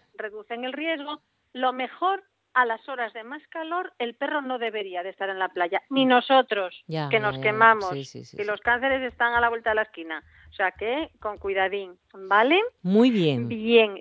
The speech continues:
Speaker 1: sigo.
Speaker 2: Sigue.
Speaker 1: Que beba agua, ah, regularmente. Mm, hay que dejársela agua fresca. Se la dejáis a la mano o bien se la dais.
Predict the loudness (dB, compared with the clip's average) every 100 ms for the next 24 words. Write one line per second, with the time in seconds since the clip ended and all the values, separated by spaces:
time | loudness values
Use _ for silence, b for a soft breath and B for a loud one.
0 | -6 -2 -2 0 -4 -6 -10 0 0 4
1 | 6 8 6 6 4 2 -2 -6 -6 -8
2 | -8 -12 -10 -8 -8 -8 -12 -14 -14 -16
3 | -16 -18 -16 -12 -4 -4 -2 -4 -4 -8
4 | -8 -4 -2 -2 -2 0 0 0 -2 -6
5 | -6 -6 -6 -6 -6 -4 -2 -2 0 2
6 | 4 4 4 4 -2 -2 -10 -12 -12 -8
7 | -6 -4 -6